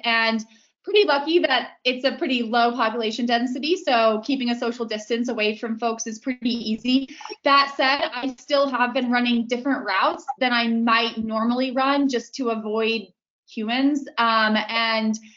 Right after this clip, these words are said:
one of the cool things that's come of that is I've learned some new routes, and I've really gotten to see my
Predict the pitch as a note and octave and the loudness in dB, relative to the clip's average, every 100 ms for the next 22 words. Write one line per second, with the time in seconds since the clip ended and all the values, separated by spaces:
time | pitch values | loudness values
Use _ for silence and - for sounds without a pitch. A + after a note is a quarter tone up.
0 | _ _ _ - A#3+ D4 C4+ C#4 D#4 C4+ | _ _ _ -2 2 4 2 4 2 4
1 | C#4+ C4+ G#3+ - B3+ A#3+ G#3 A#3+ D4+ C4 | 4 4 2 0 0 2 2 2 0 0
2 | B3 A#3+ _ - G3 G3+ A#3 A#3 C4+ D4 | 0 0 _ -16 -12 -2 -2 0 0 2
3 | C#4+ D4 C#4 C#4+ E4 E4+ - - B3 A#3+ | 2 4 2 4 2 0 -8 -4 0 2
4 | A#3 A#3 A3+ - _ - A#3+ B3+ C4+ C4+ | 2 0 -2 -6 _ -4 -2 2 4 4
5 | C4 B3 B3+ B3+ B3+ B3 A#3 | 4 2 -2 -2 -2 0 0